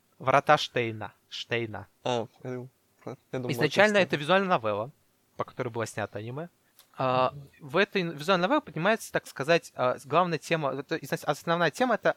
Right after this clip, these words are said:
Speaker 1: путешествие во времени. То, что есть человек, который в один момент видит ученую, ка-, которая его почему-то знает, и говорит, что она, а он хотел ей что-то передать.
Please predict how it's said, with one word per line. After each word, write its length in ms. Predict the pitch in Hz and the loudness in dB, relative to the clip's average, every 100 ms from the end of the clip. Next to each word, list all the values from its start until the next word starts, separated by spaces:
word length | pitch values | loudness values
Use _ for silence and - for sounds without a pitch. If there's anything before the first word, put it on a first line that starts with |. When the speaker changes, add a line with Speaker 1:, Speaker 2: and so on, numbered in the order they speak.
| _ | _
Speaker 1:
путешествие 480 | - - 175 - 139 | -14 -6 -4 -2 -4
во 80 | 123 | -6
времени. 300 | 120 101 101 | -6 -8 -8
То, 120 | 110 | -10
что 200 | - 110 | -8 -10
есть 380 | 117 127 101 - _ - | -2 -2 -2 -12 _ -12
человек, 560 | - 120 101 117 - _ _ _ _ _ _ | 0 0 2 0 -2 _ _ _ _ _ _
который 440 | - 156 180 170 143 | -2 2 6 6 6
в 80 | |
один 220 | 143 151 147 | 4 2 0
момент 280 | 139 254 302 | 0 0 -2
видит 420 | 139 143 170 170 - - | -8 -6 0 -2 -2 -4
ученую, 640 | 165 - 131 110 113 160 _ - | -4 0 0 0 -4 -10 _ 0
ка-, 260 | 135 135 | 4 4
которая 340 | 135 147 214 220 | 2 2 4 4
его 100 | 185 | 2
почему-то 360 | - - 196 208 | -2 -10 -4 -2
знает, 380 | 151 117 98 - _ - | 2 2 0 -6 _ -16
и 100 | 127 | -4
говорит, 340 | 131 127 202 | 2 4 2
что 180 | - - | 0 2
она, 140 | 127 135 | 2 2
а 140 | 131 | 2
он 120 | 156 202 | 2 0
хотел 240 | 135 156 | 0 0
ей 180 | 127 120 | 2 -2
что-то 240 | - 123 | -4 -8
передать. 640 | - 135 135 101 - - | -8 -6 -6 -6 -10 -20